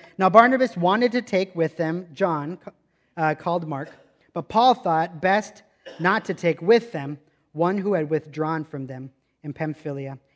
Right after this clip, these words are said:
and had not gone with them to the work."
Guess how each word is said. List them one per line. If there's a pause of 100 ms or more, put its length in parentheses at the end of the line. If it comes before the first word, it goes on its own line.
and
had
not
gone
with
them (440)
to
the
work."